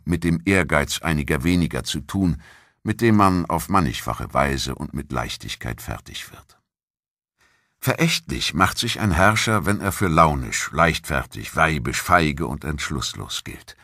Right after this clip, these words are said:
Davor muss er sich hüten wie vor einer Klippe.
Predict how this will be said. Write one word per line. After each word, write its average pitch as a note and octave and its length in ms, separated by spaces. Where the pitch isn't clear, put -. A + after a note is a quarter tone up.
Davor A2+ 380
muss B2 220
er A2+ 100
sich G#2 280
hüten B2+ 340
wie A#2 120
vor G2+ 280
einer F2 260
Klippe. - 420